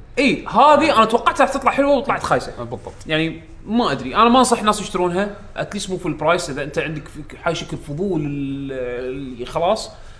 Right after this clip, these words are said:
Speaker 1: انطرها تصير رخيصة، أنا بخلصها وببيعها، يعني ما حتى أبيها عندي باللايبرري، عرفت شلون؟ ما أدري إذا راح أتحمل أصلًا أخلصها. لأن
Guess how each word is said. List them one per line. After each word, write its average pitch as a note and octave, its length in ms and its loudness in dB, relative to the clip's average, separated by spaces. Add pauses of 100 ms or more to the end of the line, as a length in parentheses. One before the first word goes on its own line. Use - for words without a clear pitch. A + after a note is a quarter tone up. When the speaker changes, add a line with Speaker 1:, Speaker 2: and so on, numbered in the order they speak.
(260)
Speaker 1:
انطرها D#3+ 320 -4
تصير D3+ 280 -4
رخيصة، E3+ 580 0
أنا D#3 100 2
بخلصها D#3 520 -4
وببيعها، B2 400 -4
يعني A#2 160 -8
ما C3+ 720 2
حتى - 380 -10
أبيها C3 400 -6
عندي B2 220 -8
باللايبرري، A#2 640 -10
عرفت A2+ 160 -12
شلون؟ D3+ 180 -6 (300)
ما G3 140 6
أدري G3 180 6
إذا F3+ 80 8
راح F3 100 2
أتحمل F#3 280 -2
أصلًا D3+ 180 -4
أخلصها. B2+ 320 -10 (540)
لأن E3 320 0